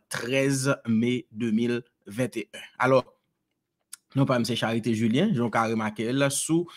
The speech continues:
R J S Media e sou tout plas-, platfòm R J S yo, euh, pou nou kapab pote pou ou pwogamasyon sizyèm jounen chanpyona nasyonal de premye divizyon. Alò, e enstale ou, pran an ti chèz ba ou, piske nou pral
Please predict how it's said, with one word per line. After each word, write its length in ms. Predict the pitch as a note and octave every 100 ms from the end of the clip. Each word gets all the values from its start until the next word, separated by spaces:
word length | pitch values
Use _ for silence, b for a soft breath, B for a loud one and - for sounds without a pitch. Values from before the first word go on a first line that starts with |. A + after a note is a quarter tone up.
| B C#3+
R 140 | C3+ A2
J 140 | B2
S 140 | A#2+ -
Media 540 | A2+ G2 A#2 A#2+ C3+ C3+ B B
e 140 | B2
sou 160 | - G#2+
tout 140 | A2+ -
plas-, 300 | A2 - - -
platfòm 640 | A2+ G#2+ - D3+ A#2+ A2+ G#2
R 300 | - B2 G#2+
J 220 | A2+ A2
S 140 | F#2+ -
yo, 220 | C3+ C#3+ B B B
euh, 100 | A#2
pou 240 | A2+ - D3
nou 80 | B2
kapab 420 | G#2+ - A2 A2 A2+ G#2+
pote 240 | A2+ G#2+
pou 460 | G#2 G2+ G2+ B2 C3+
ou 0 | - B -
pwogamasyon 640 | D3 B2 A2 G2 - A#2+ A#2+ -
sizyèm 460 | - C#3 A#2 A2+
jounen 380 | G2+ G2 G2+ A#2+
chanpyona 400 | - A#2 G#2 G#2+
nasyonal 480 | G#2 G2+ G2+ B2+ A#2
de 80 | G#2+
premye 380 | - B2 A#2 G#2+
divizyon. 480 | G#2 G2 F#2+ D#2 - _
Alò, 220 | B2 C3 G2+ B B B
e 380 | - A#2+ A2+ G#2+ C3+
enstale 400 | - B2+ B2 D#3
ou, 220 | G3 D#3 -
pran 400 | G2+ C3 C#3+ B2+
an 240 | C3 B2+
ti 140 | - C3
chèz 240 | B2 G#2+
ba 220 | G2+ A2+ B2+
ou, 160 | C#3 B B
piske 460 | A#2+ - A#2+ A#2 - A#2
nou 140 | G#2+
pral 180 | A2+